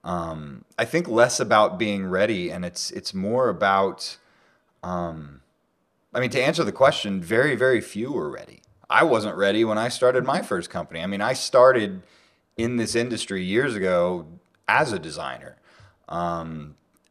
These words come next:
and, you know, eventually parlayed into realizing that I'm not the best designer. I'm better at business and operations and entrepreneurship, and I need to kinda step back and let the people that are really good at what they're doing do what, what they do.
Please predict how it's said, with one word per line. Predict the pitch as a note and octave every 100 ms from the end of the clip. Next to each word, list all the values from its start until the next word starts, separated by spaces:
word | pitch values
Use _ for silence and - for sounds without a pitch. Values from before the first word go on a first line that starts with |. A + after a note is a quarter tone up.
| -
and, | F#2 F2+ F2+ F2 E2
you |
know, | F2 E2+ F#2
eventually | F#2+ F#2 F#2+ F2+
parlayed | - G2 F2+ F2 F2
into | F2+ F2 F2+
realizing | F#2 F2 F2+ F2+ F#2 F#2
that | F2+ F#2
I'm | G2+ G#2
not | G#2+ G#2
the | G#2
best | A#2+ - -
designer. | D#2 D#2+ D2+ D2 D2
I'm | E2+
better | E2+ E2+ F2 F2
at | F2+
business | F#2 G2+ G2 D#2+ -
and | E2
operations | E2+ F2 F#2 G2+ A#2 A2 F#2 F2
and | F2+ F2
entrepreneurship, | D#2+ E2 - A#2+ E3 D#3 - G2+ -
and | F#2
I | F#2+
need | F#2+ F#2+ E2+
to | -
kinda | - F2 D#2
step | - - G2 E2
back | G2+ F2
and | F#2
let | G2 F2+
the |
people | - F2+ F2
that | E2
are | E2
really | E2 F2 D#2+
good | D#2 A2+ A#2
at |
what | F#2 F#2
they're | F2+
doing | E2 E2 D#2 C#2
do | D2
what, | B1+ _
what | C#2+ -
they | C#2+
do. | - -